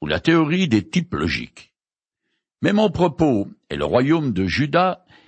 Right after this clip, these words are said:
qui avait Manassé pour roi. Ce dernier est mort et c'est son fils qui lui succède. Seulement, c'est un tyran qui en remplace un autre. Ici, on peut dire tel père,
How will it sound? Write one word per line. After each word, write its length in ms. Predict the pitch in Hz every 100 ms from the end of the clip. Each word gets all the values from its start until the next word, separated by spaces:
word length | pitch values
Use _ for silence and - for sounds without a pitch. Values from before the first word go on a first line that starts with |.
| _ -
qui 120 | 165
avait 180 | 156 160
Manassé 480 | 180 175 180 180
pour 240 | 180 95 78
roi. 380 | 55 55 - _ _ _ _ _ _ _
Ce 140 | - 90
dernier 520 | 98 95 92 90 98
est 80 | 98
mort 460 | 131 208 202 180 139 - -
et 60 |
c'est 120 | 175
son 220 | 185 185 180
fils 380 | - 214 -
qui 160 | - 127
lui 120 | 165
succède. 680 | - 78 - 78 65 57 57 _ _ _ - _
Seulement, 520 | - 117 117 165 180
c'est 260 | 170 - -
un 100 | 67
tyran 560 | - 127 127 156 180 180
qui 160 | -
en 100 | 92
remplace 380 | 143 196 233 -
un 200 | 76 57
autre. 340 | 55 - - _ _ _ _ _ - - -
Ici, 300 | 160 226 214
on 80 |
peut 120 | 127 113
dire 460 | 131 190 202 98 - _ _ -
tel 220 | 127 165
père, 580 | - 180 208 214 127 -